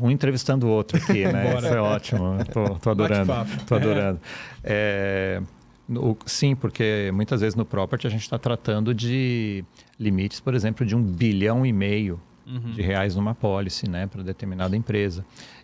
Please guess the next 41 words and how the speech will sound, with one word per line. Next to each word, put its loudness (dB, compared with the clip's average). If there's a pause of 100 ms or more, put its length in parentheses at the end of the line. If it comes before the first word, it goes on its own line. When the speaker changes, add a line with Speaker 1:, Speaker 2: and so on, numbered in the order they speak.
Speaker 2:
E -2
os -6
contratos -2
das -2
seguradoras, -2
seus -6
contratos -2
automáticos, -2 (240)
giram -2
aí 2
em 4
média 2
entre -6
duzentos 0
e -6
quatrocentos -4
milhões 0
de -2
reais, -2
mais -2
ou -2
menos. -2
Às -4
vezes -8 (120)
alguma 0
com 0
quinhentos, 0
outra -2
com -2
cento -2
e -8
cinquenta, 2
enfim. -2
Mas 0
em 0
média 2
entre 2
duzentos 0
e -4
quatrocentos -4
milhões. -4